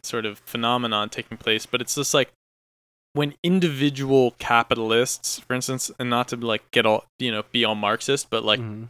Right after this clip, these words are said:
Speaker 1: individual businesses, individual companies are acting on their own interest to such a degree that is detrimental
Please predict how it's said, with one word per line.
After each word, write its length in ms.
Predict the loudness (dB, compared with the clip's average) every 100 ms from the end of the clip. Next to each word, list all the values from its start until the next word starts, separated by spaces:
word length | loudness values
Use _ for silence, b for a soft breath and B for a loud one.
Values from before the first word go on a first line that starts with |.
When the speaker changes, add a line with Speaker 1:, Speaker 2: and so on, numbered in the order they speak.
| -4
Speaker 1:
individual 580 | -2 0 0 2 2 0
businesses, 640 | 2 0 0 -4 -2 -4 -4
individual 520 | -4 -4 -2 0 -2
companies 640 | -2 -6 -4 -4 -4 -6 -10 _ _ _ -6
are 140 | -4
acting 420 | -2 -2 -2 -6
on 300 | -6 -6 -2
their 280 | 0 -2 -2
own 460 | 0 0 -2 -4 -10 _ _ _
interest 640 | -8 -4 0 0 0 -8 -8
to 120 | -4
such 340 | -2 2 2 2
a 60 |
degree 420 | -2 -4 -2 0 0
that 180 | 0
is 140 | 0 -2
detrimental 880 | -2 0 -2 -4 -4 0 2 2